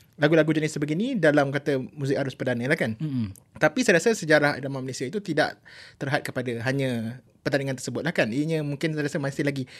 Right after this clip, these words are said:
Speaker 1: uh, at least dalam, orang kata, nyanyian, uh, lagu arus perdana, ianya, orang kata, sebelum tu lagi kan. Uh,
Speaker 2: Hmm.
Speaker 1: jadi mungkin Ali boleh bagikan sedikit, orang kata, sejarah,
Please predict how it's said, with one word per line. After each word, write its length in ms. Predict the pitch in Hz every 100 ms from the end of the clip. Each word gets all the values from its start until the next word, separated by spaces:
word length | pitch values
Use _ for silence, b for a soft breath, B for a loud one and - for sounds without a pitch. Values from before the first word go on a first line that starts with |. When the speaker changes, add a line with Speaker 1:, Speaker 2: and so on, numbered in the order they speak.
| B B _
Speaker 1:
uh, 160 | 123 120
at 160 | -
least 240 | 147 170 - B B
dalam, 320 | 139 147 139
orang 160 | 135 135
kata, 400 | 135 135 151 135
nyanyian, 640 | 131 135 143 147 135 127
uh, 320 | - 131 127 131
lagu 240 | 131 131
arus 160 | 131 -
perdana, 480 | 131 127 160 226
ianya, 320 | 147 147 170 151
orang 160 | 117
kata, 320 | 131 156 147 120 - _
sebelum 320 | - 151 156
tu 80 | 139
lagi 160 | 135
kan. 240 | 220 233 117 151
Uh, 160 | 196
Speaker 2:
Hmm. 0 |
Speaker 1:
jadi 160 | 139 233
mungkin 160 | 233
Ali 160 | 220 185
boleh 160 | 170 151
bagikan 240 | 151 151
sedikit, 240 | - -
orang 80 | 143
kata, 240 | 156 135 -
sejarah, 480 | - 147 143 147